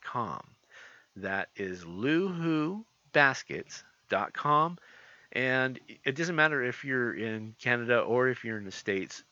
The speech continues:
it's international shipping. She takes care of it all. Obviously, here I'm, I'm in the States. And, uh, I'm, I'm really excited to see my girls' reaction when they get the baskets, because they do. They look fantastic.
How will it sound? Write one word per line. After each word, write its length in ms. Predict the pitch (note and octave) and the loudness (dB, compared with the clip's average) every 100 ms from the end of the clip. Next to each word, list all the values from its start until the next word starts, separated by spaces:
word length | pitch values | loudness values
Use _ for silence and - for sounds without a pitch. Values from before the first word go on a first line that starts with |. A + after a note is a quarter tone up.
| - | -6
it's 440 | A2 G#2 - - - | -4 -4 -6 -12 -8
international 600 | D#4+ C3 A#2+ G#2+ - F#2 | -2 0 0 0 -4 -6
shipping. 460 | - C#3 - C3 B2 | -4 -4 -2 -4 -4
She 180 | - F#2 | -6 -4
takes 260 | G2+ - | -8 -8
care 160 | - F2+ | -4 -4
of 80 | E2+ | -2
it 80 | |
all. 240 | G#2+ B2 B2+ | 0 2 0
Obviously, 520 | E2+ F2 E2 - D#2+ | -4 -6 -8 -8 -12
here 200 | E2 E2 | -10 -10
I'm, 220 | D#2 D2+ | -10 -14
I'm 220 | - G#2 - | -14 -14 -14
in 160 | - D3 | -16 -16
the 80 | |
States. 480 | A#2+ - F#3 - - - - - - - - | -10 -4 -4 -4 -16 -20 -20 -20 -20 -20 -20
And, 580 | - B2 B2+ C3 B2+ B2+ | -6 -2 0 0 -2 0
uh, 320 | B2 A#2+ A#2+ B2 _ _ - - - _ _ _ _ - | 2 2 0 -6 _ _ -20 -20 -20 _ _ _ _ -10
I'm, 340 | A#2 G#2 G2 - | -6 -6 -8 -10
I'm 240 | F#2+ F#2+ | -12 -6
really 220 | C#3+ E3 | -4 -2
excited 440 | C3 - B2+ A#2+ A2+ | -4 -4 -2 -4 -6
to 100 | A#2 | -12
see 520 | - A#2+ G#2+ G2 F#2 _ _ _ _ _ _ _ _ - | -10 -6 -6 -6 -10 _ _ _ _ _ _ _ _ -12
my 220 | A2 A2 | -4 -4
girls' 460 | G2+ A#2 C3 C3+ | -2 0 0 -2
reaction 500 | G2 F2+ F2 - F2 | -6 -6 -6 -8 -8
when 140 | E2+ E2 | -14 -14
they 100 | E2+ | -14
get 160 | F2 | -14
the 80 | - | -10
baskets, 420 | D#2 D2 - D2 - | -10 -10 -12 -16 -8
because 180 | B2+ | -4
they 120 | C#3+ C3+ | 0 2
do. 180 | G#2+ | 0
They 120 | D#2 E2 | -2 -6
look 160 | F2 | -10
fantastic. 600 | - D2+ - - - - | -12 -14 -12 -16 -16 -20